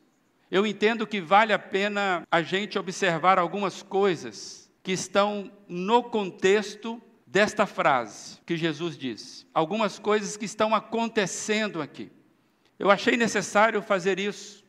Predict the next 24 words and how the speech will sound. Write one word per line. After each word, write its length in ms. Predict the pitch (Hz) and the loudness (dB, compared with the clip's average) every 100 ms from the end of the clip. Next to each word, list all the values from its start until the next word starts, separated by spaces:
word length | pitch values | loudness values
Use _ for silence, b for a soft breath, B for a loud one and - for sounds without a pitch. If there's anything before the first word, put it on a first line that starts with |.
| _ | _
para 220 | 180 185 | 4 4
que, 160 | 196 208 | 4 -4
quando 300 | - 226 233 | -4 -2 0
a 60 | 208 | 0
gente 340 | 220 220 208 | -2 -4 -8
continue 600 | - 196 208 190 233 226 | -8 -8 -6 -4 -2 0
a 60 | 185 | 2
reflexão, 880 | 190 190 214 190 - 196 170 123 - _ _ - | 0 -2 -4 -6 -4 -2 -2 -2 -10 _ _ -4
a 120 | 156 | -2
gente 260 | 185 208 | -2 -6
possa 580 | 208 202 208 202 214 202 - | -4 2 2 2 0 -2 0
entender 800 | 247 269 262 214 160 165 151 127 | 0 0 0 0 0 -2 -2 -6
que 380 | - 196 196 175 | -4 -2 -2 -2
Jesus 420 | 208 180 214 226 | 0 0 -2 -6
está 300 | 202 - 190 | -6 2 2
aqui 500 | 175 - 190 208 208 - - _ | 2 -4 -8 -8 -8 -14 -20 _
proferindo 640 | 196 208 208 190 175 214 190 | 0 0 2 0 0 -2 0
uma 120 | 175 | 0
frase 720 | - 190 196 214 185 220 226 - _ _ | 0 2 4 2 -2 -6 -8 -12 _ _
cirurgicamente 1300 | - 240 226 214 269 247 247 247 208 196 208 214 - | -10 -4 -2 2 2 2 0 4 4 4 0 0 -4
calculada, 760 | - 185 185 160 139 104 120 117 | -2 -2 0 0 0 0 -6 -12
vamos 180 | 139 147 | -8 -8
dizer 260 | 139 131 120 | -6 -6 -6
assim. 220 | - - | -8 -16